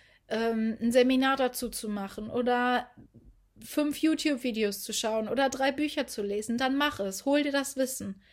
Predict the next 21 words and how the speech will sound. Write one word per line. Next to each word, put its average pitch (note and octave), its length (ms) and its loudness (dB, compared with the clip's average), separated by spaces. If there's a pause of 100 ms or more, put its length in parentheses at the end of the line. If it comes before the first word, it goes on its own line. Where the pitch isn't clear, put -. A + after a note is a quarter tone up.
(560)
Aber A#3 280 2
sei B3 220 4
Experte B3+ 600 0
auf - 200 -6
einem C#4 340 4
kleinen G#3 440 -2
Gebiet G3 420 -6
und G#3+ 160 -4
kein A#3+ 300 0
Idiot B3 440 0
für - 220 -8
alles. A#3 440 0 (560)
Das A3 180 -6
ist, B3 240 0 (460)
<laughs> - 480 -20
es A#3+ 180 2
ist C4+ 160 -2
wirklich C#4+ 380 0
so. - 300 -2 (180)
Wenn A#3+ 220 2
du B3+ 320 0